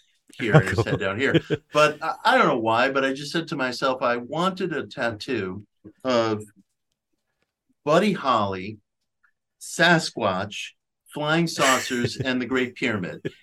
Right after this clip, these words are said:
Speaker 1: And I asked a couple of people, "Could you do up a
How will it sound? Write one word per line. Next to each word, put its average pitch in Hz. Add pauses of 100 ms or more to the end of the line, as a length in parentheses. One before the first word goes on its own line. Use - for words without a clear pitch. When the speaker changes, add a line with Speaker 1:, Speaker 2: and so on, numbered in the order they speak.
(140)
Speaker 1:
And 123
I 123
asked 156
a 147
couple 135
of 120
people, 120
"Could 131
you 123 (360)
do 180
up 139
a 110